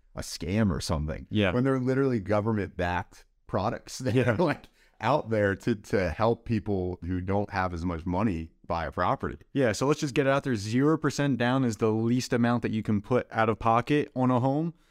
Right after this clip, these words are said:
Speaker 2: Um, and with seller assist, you might even get paid to
Speaker 1: That's
Speaker 2: buy the home.
Speaker 1: That's
Speaker 2: You know,
Speaker 1: what I was
Speaker 2: you might
Speaker 1: gonna
Speaker 2: even
Speaker 1: say.
Speaker 2: get paid to purchase a home,
Speaker 1: We
Speaker 2: depending upon how the deal is structured.
Speaker 1: We literally, we have,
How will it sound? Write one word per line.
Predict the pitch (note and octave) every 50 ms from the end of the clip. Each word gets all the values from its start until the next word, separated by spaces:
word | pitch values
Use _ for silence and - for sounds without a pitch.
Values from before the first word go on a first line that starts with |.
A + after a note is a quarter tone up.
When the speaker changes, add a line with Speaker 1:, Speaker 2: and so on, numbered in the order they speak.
| _ _ _ _ _ -
Speaker 2:
Um, | G#2+ A2 A2 A2 A2 G#2+
and | A#2+ B2 B2
with | B2+ A#2+ -
seller | - - C#3 D3 C#3+ C#3
assist, | B2+ - - B2 A#2+ A2 - -
you | A#2
might | A#2+ B2 B2
even | B2 A#2 A2 A#2 A2+
get | G#2+ G#2 - - _ -
paid | - - B2+ B2 B2 B2 A#2 A2 G2+
to | G#2+
Speaker 1:
That's | G#2 F#2+
Speaker 2:
buy | G#2+ G#2+ G#2+ G#2+
the | G#2 G#2
home. | G#2 A2 G#2+ G2+ G2 F2+
Speaker 1:
That's | F2+ A#2+ A#2 A#2+
Speaker 2:
You | A#2
know, |
Speaker 1:
what | A#2 A#2
I | A#2+
was | B2 A#2+ C3+
Speaker 2:
you | D3 D3+
might | D#3+ F3+ F#3
Speaker 1:
gonna | F#3 F3+
Speaker 2:
even | E3 E3+ E3
Speaker 1:
say. | D#3+
Speaker 2:
get | E3 D3+ - -
paid | - - D#3+ D#3+ D#3+ D#3 C#3+
to | C#3+
purchase | - D3 C#3 B2 - B2 A2
a | B2+
home, | A2+ B2+ C3 B2+ A#2+
Speaker 1:
We | C3 D3
Speaker 2:
depending | D#3 D#3 C#3+ C3+ C#3 C3+
upon | B2 C3+ C3
how | B2 B2+ B2
the | A#2+ A#2
deal | G#2+ A#2 A#2 A2
is | G2+
structured. | - - A#2 G#2+ - - B2+ C#3+
Speaker 1:
We | D#3 D#3
literally, | C#3+ C3 B2+ B2+ C3 C3+ C3 B2+ B2+ A#2 A2 G#2+ G#2
we | G2+ G#2+ A#2 B2
have, | B2 A#2+ G2+ -